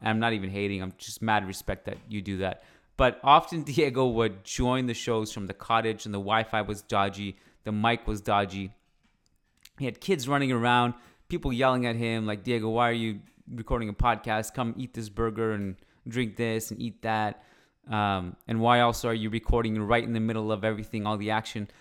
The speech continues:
So I'm just happy for him to just go and enjoy that instead of coming and doing this silly podcast with me for an hour. I said, "Diego,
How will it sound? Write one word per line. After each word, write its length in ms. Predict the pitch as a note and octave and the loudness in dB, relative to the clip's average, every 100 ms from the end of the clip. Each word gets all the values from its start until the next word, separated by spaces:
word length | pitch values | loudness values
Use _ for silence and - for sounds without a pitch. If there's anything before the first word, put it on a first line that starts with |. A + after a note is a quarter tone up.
| _ | _
So 300 | - D#3 C#3 - | 0 6 6 8
I'm 160 | F#3 | 4
just 160 | G#3 - | 4 -2
happy 360 | E3 D#3+ E3+ D#3+ | 0 0 0 -4
for 180 | - | -2
him 220 | A#2+ B2 A#2 | 0 0 0
to 80 | |
just 260 | G2+ A#2+ A2 | -4 -4 -2
go 240 | A#2+ A#2+ | 2 2
and 100 | A#2 | 2
enjoy 500 | G2+ F#2+ F2+ A2+ A2 | -2 -4 -2 2 2
that 280 | G2 F#2 - | 2 -2 -6
instead 360 | - G#2 A#2 G#2 | -8 -6 -4 -2
of 160 | G2+ - - - - | -2 -4 -20 -20 -4
coming 280 | B2+ A#2 | -2 0
and 140 | G#2+ G2 | 0 -2
doing 220 | G#2 G2+ | -2 -4
this 140 | G2+ | -4
silly 200 | - G2+ | -6 -6
podcast 480 | F#2+ G2 F#2 G#2 - | -4 -4 -4 -6 -6
with 160 | F#2+ - | -12 -8
me 80 | G2+ | -8
for 240 | - G2 | -2 -2
an 80 | F#2+ | -2
hour. 200 | G2 - _ - - - | -8 -12 _ -20 -20 -8
I 80 | A#2 | -4
said, 240 | B2 C3 | 0 0
"Diego, 500 | B2+ D3 C#3+ C#3+ C#3+ | 4 6 8 6 6